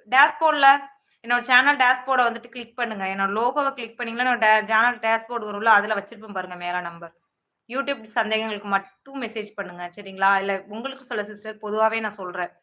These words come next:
அது தவறா? என்ன தவறு? தவறு ஒண்ணும் கிடையாதே.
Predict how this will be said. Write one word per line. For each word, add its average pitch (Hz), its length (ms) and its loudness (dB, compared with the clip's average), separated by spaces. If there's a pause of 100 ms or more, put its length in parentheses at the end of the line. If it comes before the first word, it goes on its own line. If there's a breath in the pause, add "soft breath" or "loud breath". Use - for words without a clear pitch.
(1600)
அது 233 320 -2
தவறா? 214 480 4 (680 soft breath)
என்ன 254 300 0
தவறு? 240 400 2 (560)
தவறு 269 280 4
ஒண்ணும் 285 260 -2
கிடையாதே. 226 420 2